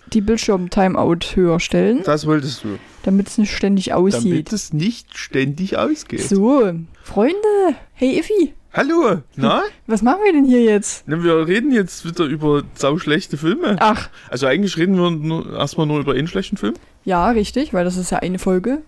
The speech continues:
Speaker 2: Eine Folge, ein schlechter Film.
Speaker 1: Aber wir sind
Speaker 2: Krankes
Speaker 1: zurück.
Speaker 2: Prinzip.
Speaker 1: Die, die gezwungene Sommerpause ist beendet.
Speaker 2: Die ge-,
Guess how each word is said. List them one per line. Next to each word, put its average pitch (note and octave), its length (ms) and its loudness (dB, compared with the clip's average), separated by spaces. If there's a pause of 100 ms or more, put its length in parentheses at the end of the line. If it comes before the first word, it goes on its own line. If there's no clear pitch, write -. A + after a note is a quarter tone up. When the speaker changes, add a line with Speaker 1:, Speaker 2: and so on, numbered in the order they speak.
(180)
Speaker 2:
Eine C3 240 0
Folge, C#3 400 0
ein B2+ 140 0
schlechter C3+ 400 -2
Film. D#3 340 -2
Speaker 1:
Aber A3 260 0
wir A3 80 0
sind A#3+ 100 4
Speaker 2:
Krankes A3+ 240 0
Speaker 1:
zurück. C#4 120 2
Speaker 2:
Prinzip. C3 460 -2
Speaker 1:
Die, A3 220 2
die A3 260 2
gezwungene C4 600 2
Sommerpause A3 720 2
ist - 420 -6 (160)
beendet. A#3 640 0
Speaker 2:
Die A#2+ 100 -6
ge-, - 120 -8